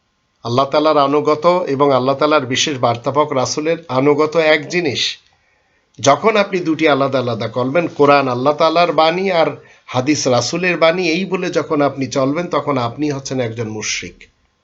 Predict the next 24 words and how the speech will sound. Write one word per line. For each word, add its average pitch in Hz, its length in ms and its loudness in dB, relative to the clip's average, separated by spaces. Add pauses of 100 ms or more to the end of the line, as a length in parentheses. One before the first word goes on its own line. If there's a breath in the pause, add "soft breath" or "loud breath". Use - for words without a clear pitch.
(1120)
আর 107 100 -10
মুশরিকদের 151 580 -4
জন্য 160 260 -2
আমরা 135 260 0
সবাই 135 340 0
জানি 135 300 -4
চার 131 200 -2
নম্বর 127 240 -2
সূরা 117 500 -4
আন-নিসা 117 440 -6
এর 143 120 0
আটচল্লিশ 151 560 -6
নম্বর 139 180 -2
আয়াত 113 240 -6
মতে, 147 380 -6 (480 soft breath)
পাঁচ 123 280 -2
নম্বর 135 160 2
সূরা 131 260 -2
আল 117 100 -2
মাইদার 127 400 -2
বাহাত্তর 139 380 -4
নম্বর 135 280 0
আয়াত 117 280 -6
মতে, 165 320 -6